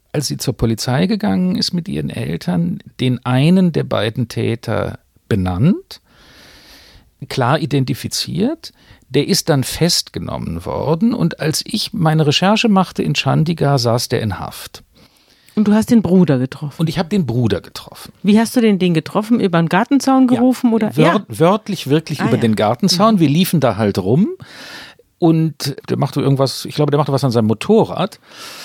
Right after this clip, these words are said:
Speaker 1: am Gartenzaun stehend und dann, äh, sprachen wir den an und ob er von dem Fall gehört habe und ob er die Familie kenne und dann stellte sich eben heraus, dass er diese Familie sehr gut kannte, weil er zu dieser Familie gehörte.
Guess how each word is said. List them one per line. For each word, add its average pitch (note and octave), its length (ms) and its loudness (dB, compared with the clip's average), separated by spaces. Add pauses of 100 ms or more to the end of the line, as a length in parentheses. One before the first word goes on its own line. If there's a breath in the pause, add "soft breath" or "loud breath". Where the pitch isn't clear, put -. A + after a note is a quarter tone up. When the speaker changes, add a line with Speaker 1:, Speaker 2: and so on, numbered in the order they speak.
(320 loud breath)
Speaker 1:
am D#3+ 200 0
Gartenzaun C#3 640 0
stehend G#3+ 580 0
und E3+ 280 0
dann, D#3 440 0
äh, C#3+ 360 0
sprachen D3 360 -2
wir B2 60 2
den G#2+ 160 -2
an A3 340 2
und D3 160 0
ob A#2+ 120 -2
er B2 80 0
von A2+ 140 -2
dem G#2 100 0
Fall F#3+ 260 2
gehört F#3+ 320 2
habe D#3+ 460 0
und A2+ 400 -6
ob - 180 -8
er G#2+ 220 0
die A2+ 320 -12
Familie F#3+ 480 4
kenne E3 420 0
und D3 180 -2
dann D3 120 -2
stellte C#3+ 320 -2
sich C#3+ 160 -6
eben B2+ 180 -4
heraus, A#2+ 380 -2
dass - 160 -6
er C#3 60 -2
diese B2+ 140 -8
Familie C3 360 -2
sehr A#2 120 -2
gut A2+ 200 -8
kannte, D#3 260 -2
weil C#3+ 140 0
er C#3+ 60 -4
zu - 100 -6
dieser C#3 180 -2
Familie C#3+ 320 0
gehörte. - 540 -6